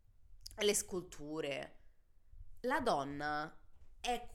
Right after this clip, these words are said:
è il mio tipo di fisico, la donna ad anfora. Cioè, quello, quello anche ai tempi, eh, le, le, de-, ai tempi de-, de-,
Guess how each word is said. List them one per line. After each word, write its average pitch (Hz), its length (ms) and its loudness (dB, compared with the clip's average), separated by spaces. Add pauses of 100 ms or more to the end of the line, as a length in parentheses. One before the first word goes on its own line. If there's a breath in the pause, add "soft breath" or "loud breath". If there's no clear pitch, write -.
è - 80 0
il 247 140 4
mio 247 260 2
tipo 247 300 0
di 170 120 -2
fisico, 160 1000 0
la 269 180 2
donna 180 720 2
ad 220 160 4
anfora. 165 880 2 (1160)
Cioè, - 360 6
quello, 233 580 10
quello 247 320 10
anche 214 500 8
ai 170 160 6
tempi, 175 640 8
eh, 160 320 8
le, 160 160 6
le, 151 300 6
de-, 151 160 0
ai 170 100 4
tempi 185 380 4
de-, 156 260 8
de-, 151 500 6